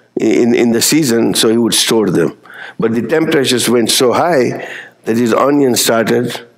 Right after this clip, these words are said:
wilting and spoiling. So Abu Huraira said, "Okay, on such and so, on Friday, after the prayers,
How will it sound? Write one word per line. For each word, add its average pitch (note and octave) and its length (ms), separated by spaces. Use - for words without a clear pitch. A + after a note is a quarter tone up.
wilting G2+ 880
and G#2 160
spoiling. F#2+ 600
So B2+ 240
Abu C3+ 120
Huraira D3 320
said, C#3 320
"Okay, A2+ 580
on A#2+ 160
such D3 300
and D3 140
so, C3 160
on B2+ 100
Friday, E3 800
after C#3 320
the C3+ 100
prayers, D#3+ 880